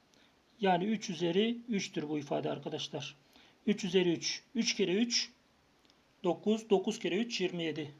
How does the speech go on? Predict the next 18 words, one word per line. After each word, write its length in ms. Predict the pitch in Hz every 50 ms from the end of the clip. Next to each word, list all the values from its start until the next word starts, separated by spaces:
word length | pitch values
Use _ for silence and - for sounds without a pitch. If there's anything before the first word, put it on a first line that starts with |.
| - -
Üstteki 380 | - - - - 185 185 - 214
ikiyi 260 | - - - 202 196
unutmuyoruz. 800 | 190 185 175 175 - 175 160 151 151 160 180 - - - - - _ _ _ _ _ _ _ _ _ _ _ _ _ _ _ _ _ _ - - - _ _ _ _ _ -
Çarpı. 640 | - - 214 208 190 - - - 180 175 185 208 - - _ - - - - - _ _ _ _ -
Yirmi 240 | 208 214 214 226 214
dördü 240 | 226 214 220 262
nasıl 260 | 240 240 233 - 196 196
açabiliriz? 840 | 208 185 180 - 196 185 185 180 180 180 214 240 233 - - - - _ _ _ _ _ _ _ _ _ _ _ _ _ _ _ _ _ _ - -
İki 320 | 247 - - - 226 240
çarpı 640 | - - 190 180 175 - - - 202 196 208 208 208 - - - - - _ _
on 140 | 208 196 202
iki 220 | 190 190 - 185
diye 160 | 165 175 165 160
yazarsak, 760 | 165 165 160 185 190 175 170 - - 175 170 - - - - - - - - - - - _ _ _
isterseniz 560 | - - - 185 185 185 - 180 170 170 175
şurada 440 | - - - 185 175 170 180 165 - - - - - - - -
bir 60 | 170
yerde 520 | 175 170 160 151 151 143 156 160 175 175